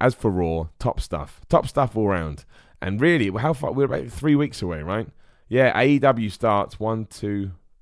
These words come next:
oh, one, two, yeah, three weeks tomorrow. A E W starts, which means N X T starts next week.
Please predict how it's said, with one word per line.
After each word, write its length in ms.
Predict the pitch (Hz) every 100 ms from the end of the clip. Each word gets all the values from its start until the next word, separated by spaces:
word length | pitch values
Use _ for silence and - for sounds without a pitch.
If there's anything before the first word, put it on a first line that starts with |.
| -
oh, 220 | 92 82
one, 560 | 78 87 104 104 101 98
two, 160 | - 98
yeah, 140 | 98
three 200 | - 139
weeks 220 | 143 131
tomorrow. 400 | - 127 113 87 - - - -
A 60 |
E 120 | 101 92
W 240 | 90 85
starts, 300 | - 92 80
which 60 | 113
means 120 | 113
N 160 | 131
X 140 | 131 -
T 260 | - 151
starts 400 | 139 127 107 98
next 340 | 120 143 - -
week. 400 | 64 - -